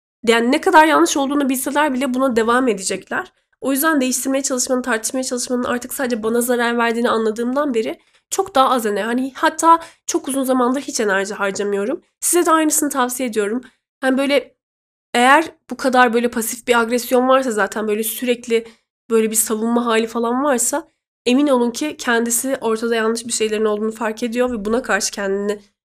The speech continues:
inandırmaya çalışıyor. "Yok, hayır, öyle değil." falan gibi kendini kandırmaya çalışıyor. Hiç bence karışmayın. Hiç böyle hani tartışmaya falan bile girmenize gerek yok bu insanlarla.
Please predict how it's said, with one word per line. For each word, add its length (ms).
inandırmaya 600
çalışıyor. 440
"Yok, 300
hayır, 440
öyle 320
değil." 220
falan 300
gibi 160
kendini 280
kandırmaya 440
çalışıyor. 440
Hiç 200
bence 280
karışmayın. 500
Hiç 240
böyle 200
hani 360
tartışmaya 460
falan 300
bile 120
girmenize 460
gerek 300
yok 160
bu 40
insanlarla. 680